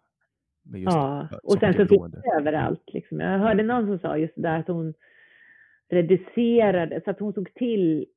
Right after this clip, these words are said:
Speaker 2: alltså, man har ju en viss motståndskraft. Så man or-, har, liksom, man, man vaknar med en viss motståndskraft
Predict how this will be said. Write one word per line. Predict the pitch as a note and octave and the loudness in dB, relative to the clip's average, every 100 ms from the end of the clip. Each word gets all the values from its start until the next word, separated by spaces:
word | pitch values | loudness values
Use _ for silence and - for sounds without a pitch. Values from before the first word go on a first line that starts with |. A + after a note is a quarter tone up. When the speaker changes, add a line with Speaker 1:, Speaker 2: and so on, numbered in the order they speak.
| _ _ _ | _ _ _
Speaker 2:
alltså, | G3+ A3 | -6 -4
man | A3 A3 | -4 -2
har | B3+ | -2
ju | G#3+ | 0
en | |
viss | F#3 F3+ | -2 -2
motståndskraft. | G#3 G3+ E3 - - F3 E3 - - G#3 - - - - - | -2 -2 -4 -12 -8 -6 -6 -10 -10 -10 -10 -20 -20 -18 -8
Så | |
man | F3+ F#3+ | -6 -4
or-, | F#3 E3+ | -4 -4
har, | F#3 G3 | -2 -4
liksom, | F#3+ E3+ | -4 -4
man, | F3+ F#3+ - | -4 -6 -8
man | E3+ G#3 | -4 -2
vaknar | F#3+ G3+ F3 - G#3 | 0 0 -2 -8 -4
med | F3+ | -4
en | E3 | -4
viss | D#3+ - | -6 -6
motståndskraft | F3+ D#3 _ - D3+ - - - | -6 -6 _ -12 -12 -14 -12 -14